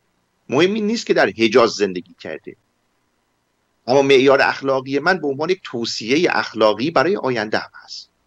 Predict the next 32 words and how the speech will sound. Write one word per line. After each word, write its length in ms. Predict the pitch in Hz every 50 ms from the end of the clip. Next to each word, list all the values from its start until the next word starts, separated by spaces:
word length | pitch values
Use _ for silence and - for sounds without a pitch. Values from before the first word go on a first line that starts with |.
| _ _ _ _ _ -
پس 160 | - 95 -
طبیعیه 300 | - 101 92 101 127 147
که 160 | - - - -
اینجا 340 | 98 101 95 90 87 139 165
ما 120 | 208 214
باید 200 | 208 180 131 -
اون 80 | - -
رو 60 | 180
مورد 160 | 143 127 -
قضاوت 500 | - 95 82 73 80 69 67 76 76 73 -
قرار 240 | - 69 62 64 64
بدیم 300 | - 65 67 67 65 _ _ _ _ _ _ _ _ _ _ _ _ _ _ _ _ _ _ _ _ _ _ _ _ _
که 120 | - - -
آیا 380 | - 123 156 175 160 139 107
این 220 | - - 120 117 104
توصیه 680 | - - 113 110 104 - - - - 101 110 110 107 113 -
اخلاقی 760 | - 107 - - - 107 110 107 101 95 117 156 170 139 - - _ _ _ _ _ _ _ _ _ _ _ _
زندگی 440 | - 101 113 113 104 98 95 101 131
من 140 | - 143 147
رو 80 | 180 170
بهتر 320 | - 101 - - - 233
می‌کنه؟ 440 | 233 202 - 151 139 139 143 147 156 _ _ _ _ _ _ _ _ _ _ _ _ _ _ _ _ _ _ _ _ - - - - -
اگر 220 | 110 110 117 123
پدرم 480 | 110 - - 110 110 123 120 120 117 117
به 100 | 113 117
من 160 | 117 117 117 98
وصیتی 540 | 110 107 - - - 113 120 120 113 - 113
کرده، 440 | - - 123 107 98 - 160 190 190
توصیه 460 | 190 - 113 107 - - 104 104 110
و 60 | 110
سفارشی 520 | 104 - 120 - - 110 110 104 - - 117
کرده، 520 | - 131 110 101 98 143 165 170 147 -